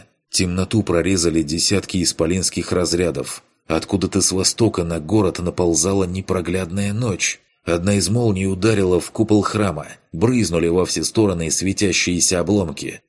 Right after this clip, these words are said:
и всё здание на мгновение превратилось в новогоднюю ёлку. Какой-то внеочередной ивент? Тёмные боги атакуют город? Пофигу! Я быстро огляделся,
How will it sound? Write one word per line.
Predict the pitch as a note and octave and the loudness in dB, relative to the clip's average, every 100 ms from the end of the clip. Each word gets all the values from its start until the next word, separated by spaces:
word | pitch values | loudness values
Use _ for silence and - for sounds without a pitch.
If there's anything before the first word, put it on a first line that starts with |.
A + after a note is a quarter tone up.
| _ | _
и | D#2 D2+ | -6 -2
всё | - - E2 | -2 0 0
здание | C2 B1+ F2+ E2+ E2 | 0 -2 -4 -4 -8
на | D#2+ D#2+ | -6 -6
мгновение | D#2 E2 E2 F2+ F2 F2 | -4 -2 -2 -2 -2 -4
превратилось | - F2+ E2 E2+ - G2 F#2+ - | -2 0 0 0 0 0 2 0
в | D#2+ D2+ | -2 -2
новогоднюю | F2+ F2+ E2 F#2+ F2 G#2 G#2+ G#2+ | -2 -2 0 0 0 0 0 2
ёлку. | A#2+ G2 - D2+ - _ _ _ _ | 4 2 0 -6 -6 _ _ _ _
Какой-то | - E2 A2+ G2+ F#2+ | -4 -2 2 2 2
внеочередной | D#2+ D#2+ G2+ G2+ - G2 E2 G#2 F#2+ - | -2 -2 -2 0 2 0 2 2 0 -2
ивент? | G2 F#2 C#3 C3 - _ _ _ | -4 0 0 -2 -8 _ _ _
Тёмные | - G2 F2+ F#2+ G2 | -4 -2 0 2 0
боги | D#2 D#3+ D#3 | 4 2 4
атакуют | B2+ F#2+ G2 - G#2 F2+ | 2 2 -2 0 2 2
город? | - G#2+ D2+ C2 - _ _ - | 2 2 2 -4 -10 _ _ 4
Пофигу! | E3 F3+ D3+ A#2+ A2 A2 G2 E2 C2+ - _ _ _ | 6 8 6 2 -2 -2 0 -2 -4 -12 _ _ _
Я | - D2+ D2+ | -6 -2 0
быстро | D#2 G#2 - F2 | 2 2 2 2
огляделся, | E2+ F2+ F2 F2+ D2 - - - | 2 2 2 2 2 0 -4 -8